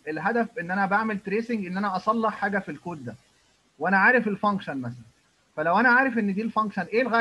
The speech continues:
إيه الحاجة اللي تتصلح في الكود ده بحيث إن هو يطبع لي الفاكتورز كلها بدل ما يطبع واحد،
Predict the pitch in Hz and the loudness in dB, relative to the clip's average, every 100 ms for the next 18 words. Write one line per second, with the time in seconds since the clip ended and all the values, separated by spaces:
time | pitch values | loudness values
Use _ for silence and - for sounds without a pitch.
0 | 226 214 233 233 226 196 170 - 208 226 | 2 0 -2 -2 -2 -4 -6 -4 -2 -2
1 | 196 - 156 208 208 175 208 240 _ _ | -4 -8 -10 -4 -4 -2 -4 -6 _ _
2 | _ _ _ _ 147 160 262 254 220 214 | _ _ _ _ -8 -2 0 0 2 4
3 | 233 214 170 208 233 214 202 220 - 196 | 4 2 2 2 4 0 -2 -6 -4 -8
4 | 175 - 175 170 147 190 208 185 196 190 | -6 -10 -4 -2 -2 -2 -2 -2 -4 0
5 | 185 170 196 214 240 | 0 2 0 -2 -6